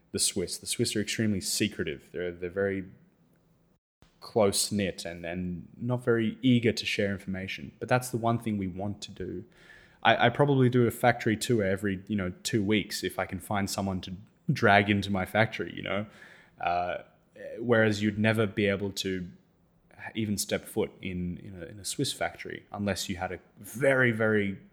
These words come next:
personal connection with someone. Um, so yeah, it's, it's, it's all about learning. I think that's, that's one thing I probably should have stated at the start of this, where we don't really care about the product as much as we do about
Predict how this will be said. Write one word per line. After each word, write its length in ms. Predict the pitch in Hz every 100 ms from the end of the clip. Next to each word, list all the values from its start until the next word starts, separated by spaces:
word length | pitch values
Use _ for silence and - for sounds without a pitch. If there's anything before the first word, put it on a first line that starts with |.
| -
personal 400 | 107 104 107 98
connection 460 | - 92 - 95
with 100 | 90
someone. 460 | - 85 87 92 95 - - - - _ _ _ -
Um, 440 | 92 92 92 95 92 _ _ _ _ - - _ _ -
so 340 | - 117 113
yeah, 240 | 104 170 110
it's, 240 | 98 -
it's, 260 | 113 - -
it's 180 | 120
all 200 | 135 139
about 300 | 131 127 107
learning. 380 | 104 113 139 -
I 40 | 95
think 180 | 113 110
that's, 280 | 110 -
that's 240 | - 113 -
one 180 | 110 107
thing 140 | 104
I 40 |
probably 440 | 98 110 104 98 95
should 180 | - 101
have 200 | 92 - _ _ _ _
stated 400 | - - 104 98
at 120 | 92
the 60 | 92
start 340 | - 95 123
of 100 | 120
this, 220 | 92 90 -
where 220 | 101 92 - _ _ _ _ -
we 80 | 120
don't 140 | 196
really 220 | 214 151 104
care 540 | - - 117 135 175
about 280 | 170 - -
the 80 | 156
product 600 | - 156 185 - - - _ _ _
as 160 | 120 117
much 240 | 120 113
as 140 | 113 107
we 100 | 104
do 380 | 110 113 107 -
about 440 | 101 98 98